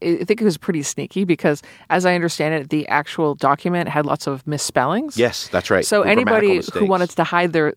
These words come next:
Speaker 1: their tracks would be just like, "I sold it because I knew it was a fraud. It was obvious."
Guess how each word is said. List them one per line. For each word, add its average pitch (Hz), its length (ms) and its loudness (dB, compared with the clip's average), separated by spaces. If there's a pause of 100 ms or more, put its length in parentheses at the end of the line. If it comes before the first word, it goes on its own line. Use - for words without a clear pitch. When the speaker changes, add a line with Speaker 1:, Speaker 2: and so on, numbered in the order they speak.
Speaker 1:
their 151 260 -2
tracks 196 360 0
would 147 60 -8
be 151 60 -4
just 151 100 -4
like, 139 120 -2
"I 147 100 4
sold 190 340 2
it 139 100 0
because 151 260 -4
I 156 160 0
knew 156 260 2
it 147 60 2
was 135 160 -4
a 139 60 -6
fraud. 127 500 -2
It - 80 0
was 156 260 0 (300)
obvious." - 540 -2